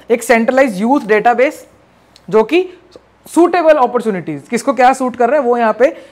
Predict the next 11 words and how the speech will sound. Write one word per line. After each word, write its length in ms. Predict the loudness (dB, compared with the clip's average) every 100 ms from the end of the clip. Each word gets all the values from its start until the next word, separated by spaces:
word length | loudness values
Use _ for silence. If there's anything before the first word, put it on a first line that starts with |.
| -8
जो 100 | -2
है 160 | 0 2
आपको 280 | 2 0 -2
प्रोवाइड 360 | 2 4 2
करेगा। 300 | 0 -2 -4 -10 _ -4
एक 160 | 0
और 200 | 4 4
इसमें 240 | 2 -2 -2
एंगल 240 | 0 2
है 60 | 4
बच्चे, 280 | 2 -4